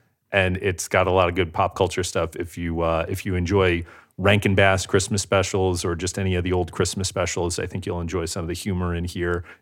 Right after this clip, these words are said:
Beautiful, beautifully illustrated by Joe Dater, who's a New Yorker cartoonist. He has a great sense of composition, how to, like, tell a story in a single frame. So every,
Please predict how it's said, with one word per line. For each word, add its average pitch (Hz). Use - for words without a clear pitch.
Beautiful, 113
beautifully 113
illustrated 95
by 87
Joe 95
Dater, 90
who's 90
a 90
New 85
Yorker 92
cartoonist. 95
He 95
has 85
a 80
great 92
sense 98
of 85
composition, 92
how 90
to, 90
like, 78
tell 92
a 85
story 90
in 82
a 80
single 82
frame. 92
So -
every, 92